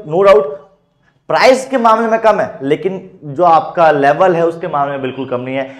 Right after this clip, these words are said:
Education level टॉप मोस्ट है, तो आप यहाँ जा सकते हैं। और बस भाई बस, जी हाँ बस,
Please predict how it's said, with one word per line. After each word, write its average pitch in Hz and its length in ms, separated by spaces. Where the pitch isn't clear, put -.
Education 151 520
level 156 280
टॉप 123 240
मोस्ट 98 260
है, 98 80
तो 180 40
आप 175 160
यहाँ 160 160
जा 170 80
सकते 160 240
हैं। 214 80
और 214 120
बस 208 440
भाई 196 260
बस, 165 460
जी 156 200
हाँ 170 260
बस, - 300